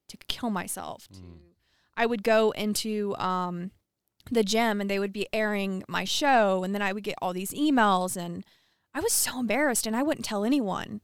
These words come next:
Speaker 1: that I was on Doctor Phil. You know, if they didn't know, do you know how awkward it is, like, when you're trying to go out and date? Like, in, like, I'm talking, you know, like, a year later, like, when I've got some recovery and
Speaker 2: Yeah.
Speaker 1: say, you know, like, you're having a conversation with him, and he was like, "Were you on the Doctor Phil show?"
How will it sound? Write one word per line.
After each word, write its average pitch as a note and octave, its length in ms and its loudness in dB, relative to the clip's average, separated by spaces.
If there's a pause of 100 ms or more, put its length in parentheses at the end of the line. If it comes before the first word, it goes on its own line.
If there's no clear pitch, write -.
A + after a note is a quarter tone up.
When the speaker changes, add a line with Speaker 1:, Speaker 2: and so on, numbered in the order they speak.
(240)
Speaker 1:
that A3+ 100 -2
I G3+ 80 6
was G3 140 0
on G3 100 -2
Doctor F#3+ 300 -4
Phil. F3 300 -6
You G#3 120 -4
know, G#3 120 0
if G3 80 -4
they A3 120 -4
didn't A3 180 -2
know, F#3+ 340 -2 (300)
do C#4+ 80 -2
you F#4+ 60 4
know A#4+ 180 0
how G#4 160 2
awkward A3 360 -2
it B3+ 120 -4
is, B3 240 0
like, A3 160 -4
when G#3+ 100 -4
you're G#3+ 160 0
trying A3 440 0
to A#3+ 80 -2
go G#3 100 0
out G3+ 240 4
and G#3+ 140 -4
date? F#3+ 340 -4 (100)
Like, A3+ 160 -6
in, A#3+ 180 0
like, A3 260 -2
I'm A#3+ 100 0
talking, B3 480 4
you A#3+ 120 2
know, G3+ 140 4
like, F#3+ 180 -2
a G#3+ 60 -6
year G#3 260 4
later, F#3 400 2
like, F3+ 180 0 (340)
when A#3 140 0
I've G#3+ 120 4
got G#3 180 4
some G3+ 320 -4
recovery G#3 560 0
and G#3 180 -2
Speaker 2:
Yeah. A3 80 -6
Speaker 1:
say, A3+ 400 -2 (340)
you C4+ 120 2
know, A#3 180 4
like, G#3 200 2
you're C4 100 2
having C4 220 4
a A3 40 -2
conversation A3+ 540 2
with G#3 140 -2
him, G3 80 0
and G#3 80 -2
he A#3 60 -2
was B3 100 -4
like, A#3 120 -8
"Were A#3 80 0
you C4 180 0
on C5+ 160 -4
the B4 80 -6
Doctor A3 340 0
Phil F#3 240 -4
show?" E4 400 -2